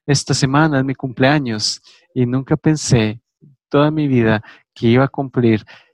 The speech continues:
sesenta y tres años. Así que espero que digas, "Pastor, no te ves de sesenta y tres". Gracias por eso. Gracias por su generosidad, por los regalos,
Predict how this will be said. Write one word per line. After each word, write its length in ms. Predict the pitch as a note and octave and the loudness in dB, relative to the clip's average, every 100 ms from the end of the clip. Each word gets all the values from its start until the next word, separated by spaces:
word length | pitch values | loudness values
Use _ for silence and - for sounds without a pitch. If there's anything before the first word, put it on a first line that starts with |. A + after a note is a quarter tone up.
| _ | _
sesenta 500 | - - C3 A2 A2 | 2 2 2 0 -2
y 40 | |
tres 300 | - B2 C#3 | 0 -2 0
años. 540 | C3 G#2 G#2 G#2+ - _ _ _ - C3 - _ _ _ _ _ _ _ _ _ _ _ _ _ | -2 -2 -10 -12 -14 _ _ _ -14 -12 -14 _ _ _ _ _ _ _ _ _ _ _ _ _
Así 320 | - - - | -14 -10 -6
que 200 | B2 C3+ - | -4 -4 -2
espero 420 | B2 - B2 C3+ | -6 0 0 2
que 120 | C#3 | 2
digas, 200 | B2 B2+ | 2 0
"Pastor, 380 | - - D#3 D3+ | -2 -2 0 -2
no 140 | D3+ | -4
te 140 | - D#3+ | -2 0
ves 180 | D#3 | 0
de 100 | C3+ | 0
sesenta 400 | B2+ C3 C3+ - | 2 4 2 0
y 40 | A#2+ | -2
tres". 380 | B2+ A2+ G#2+ G#2+ - _ - | 0 -2 -2 -10 -18 _ -4
Gracias 380 | C#3+ C3+ - - | 0 0 0 -6
por 220 | - A#2 | -6 -6
eso. 260 | G2+ - _ _ _ _ _ _ _ _ | -6 -10 _ _ _ _ _ _ _ _
Gracias 600 | B2 B2 B2+ - C3 - - - _ _ _ _ _ _ _ _ _ | -4 -2 -2 -4 -8 -8 -14 -20 _ _ _ _ _ _ _ _ _
por 160 | B2 A2 | -6 -4
su 100 | A2+ | -4
generosidad, 800 | A#2 A2 G#2 - A#2 A#2+ B2+ C3 - _ | -4 -4 -6 -4 -2 -2 -2 -6 -16 _
por 140 | A2+ | -8
los 120 | A2 | -6
regalos, 600 | G#2+ G#2+ A2 A2 A2 - | -6 -2 0 0 -2 -10